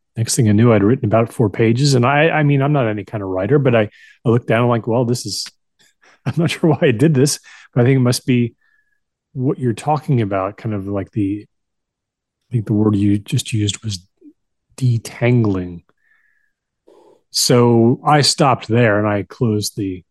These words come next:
blank book, and I, but, um,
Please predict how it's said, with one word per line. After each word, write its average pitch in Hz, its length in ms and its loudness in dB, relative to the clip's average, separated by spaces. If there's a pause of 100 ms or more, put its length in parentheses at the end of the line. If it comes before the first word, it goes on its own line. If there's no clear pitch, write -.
(460)
blank 95 340 0
book, 95 260 -2
and 87 160 -2
I, 82 360 -8 (1000)
but, 104 360 -2
um, 90 360 -4